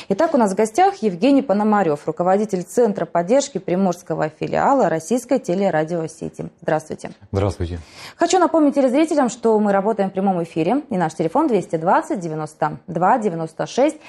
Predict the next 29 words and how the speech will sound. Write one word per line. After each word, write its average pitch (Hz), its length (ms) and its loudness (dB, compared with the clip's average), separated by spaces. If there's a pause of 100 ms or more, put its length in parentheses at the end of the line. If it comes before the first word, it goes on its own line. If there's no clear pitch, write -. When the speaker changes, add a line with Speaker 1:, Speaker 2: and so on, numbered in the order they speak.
(300)
Speaker 1:
И 339 160 4
звоните, 262 680 2
и 233 40 2
задавайте 208 500 2
свои 180 340 2
вопросы. 220 640 0
Если 196 380 0
вы 185 140 0
еще 185 400 -2
не 175 140 0
знаете, 190 440 0
как 196 240 0
подключиться 190 920 -2 (400)
к 226 80 2
новым 233 500 2 (100)
каналам, 214 580 2
в 170 40 -6
новом 196 220 2
стандарте, 240 520 0
вот 233 140 -2
сейчас 226 240 -2
как 202 160 -6
раз 226 220 0
Евгений 208 300 2
нам 196 220 0
и 190 40 -2
расскажет. 180 500 0
Вот 190 140 0
объясните, 269 480 0